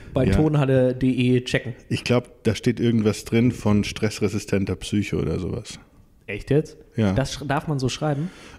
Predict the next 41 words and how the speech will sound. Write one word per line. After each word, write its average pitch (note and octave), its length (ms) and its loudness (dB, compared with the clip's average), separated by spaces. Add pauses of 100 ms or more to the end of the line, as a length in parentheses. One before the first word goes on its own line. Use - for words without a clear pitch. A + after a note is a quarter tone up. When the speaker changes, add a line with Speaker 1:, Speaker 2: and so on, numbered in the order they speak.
(160)
Speaker 1:
Das - 160 0
lässt D#3+ 180 2
du - 60 6
Speaker 2:
Äh, - 60 4
Speaker 1:
zu? F3+ 340 4
Speaker 2:
ich A2 160 -6
bin A2 160 4
da G#2 80 4
nicht G#2+ 180 0
gefragt G#2+ 460 -2
worden, F#2 160 2
aber E2+ 180 -2
ich - 100 -6
Speaker 1:
Ach - 20 -10
Speaker 2:
fand's F#2+ 160 -2
Speaker 1:
so. C#3+ 60 0
Speaker 2:
eigentlich G2 340 -2
ganz, F#2+ 220 -2
Speaker 1:
Ganz B2+ 200 0
witzig. A#2+ 300 0 (440)
Speaker 2:
ganz - 280 -2
witzig, F2 380 -4
ja. D#2+ 120 -4 (420)
Speaker 1:
Ähm, B2 520 0 (500)
ja, E3 200 4
wer, D3 200 2
wer C#3+ 240 2
übrigens E3 420 -4
mehr D#3 460 0
über E3 320 2
Jesko D3 560 0
so C#3 360 0
beruflich C3 680 -6
auch, F#3 340 -6
äh, F3 280 -4
wissen F3 260 -2
möchte, A#3+ 480 -2
er - 140 -6
hat - 160 -6
auch A3 120 -2
Instagram C#3+ 760 -2